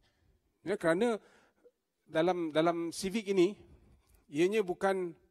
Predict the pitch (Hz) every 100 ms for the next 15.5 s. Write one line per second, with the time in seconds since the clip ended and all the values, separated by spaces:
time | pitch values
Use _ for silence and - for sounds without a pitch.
0 | _ - 180 - 170 - 196 175 170 160
1 | 156 - - 180 175 175 151 95 - _
2 | _ _ _ _ _ _ _ _ _ _
3 | _ _ _ _ _ - 151 175 170 160
4 | 170 - 180 160 151 165 143 160 165 143
5 | 160 147 92 - 139 147 156 156 143 156
6 | 156 170 160 143 - 180 170 156 139 127
7 | 135 143 139 135 120 123 _ - 151 -
8 | 160 147 131 156 143 160 156 147 156 165
9 | 123 135 151 160 151 151 139 151 131 -
10 | 113 - - - - - 131 135 139 135
11 | 127 131 135 147 220 185 143 131 151 156
12 | 139 135 147 139 127 120 135 - 135 127
13 | 185 165 143 151 156 156 180 175 151 170
14 | 160 139 143 143 147 139 156 147 139 143
15 | 139 127 131 170 214